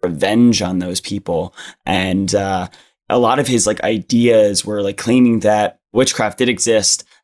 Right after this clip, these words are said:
and he wanted to, um, basically, you know, convince these guys to use, like, these things about convincing witches. And he had a lot of, like, anti, like, kind of theological ways of going about,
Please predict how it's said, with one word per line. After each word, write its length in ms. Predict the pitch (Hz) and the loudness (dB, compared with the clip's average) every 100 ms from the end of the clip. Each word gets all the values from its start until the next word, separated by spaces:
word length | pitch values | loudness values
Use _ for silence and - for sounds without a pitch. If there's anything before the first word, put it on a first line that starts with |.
| _ | _
and 420 | 120 117 107 107 107 | 0 2 2 0 -2
he 160 | - 123 | 0 0
wanted 280 | 120 120 - | 2 2 0
to, 420 | 120 117 110 104 | -2 0 2 0
um, 460 | 95 98 92 90 | 0 -2 -2 -4
basically, 480 | 82 120 117 - 107 | -2 -2 -2 -4 -6
you 180 | 101 98 | -4 -4
know, 320 | 101 92 87 - | -6 -6 -8 -2
convince 420 | 120 117 131 131 | 2 4 4 2
these 260 | 127 113 | 0 0
guys 720 | - 113 117 107 101 92 87 - | 0 0 0 0 -4 -4 -4 -4
to 120 | 110 | -2
use, 580 | 104 98 110 104 95 90 | -2 -2 -2 -2 -2 -4
like, 160 | 90 | -6
these 240 | 104 104 - | -6 -6 -4
things 440 | 101 107 104 98 | -2 -4 -2 -4
about 260 | 87 87 - | -4 -8 -8
convincing 520 | 98 98 104 98 98 | -6 -4 -4 -4 -6
witches. 400 | 98 - 95 - | -6 -6 -4 -4
And 100 | 98 | -2
he 100 | 104 | -4
had 80 | 110 | 0
a 40 | |
lot 200 | 107 104 | 0 0
of, 100 | 104 | 0
like, 200 | 110 - | -2 -4
anti, 560 | 104 110 95 113 110 107 | -4 -2 -2 -2 -2 0
like, 240 | 101 95 | 0 -4
kind 180 | - 98 | -4 -6
of 60 | 95 | -6
theological 760 | - 104 92 92 107 98 95 | -6 -2 -2 -2 -4 -2 -2
ways 460 | 90 98 101 101 92 | -2 -4 -4 -4 -4
of 220 | - 95 | -4 -6
going 260 | 87 90 90 | -6 -6 -6
about, 400 | 90 87 92 | -4 -2 -2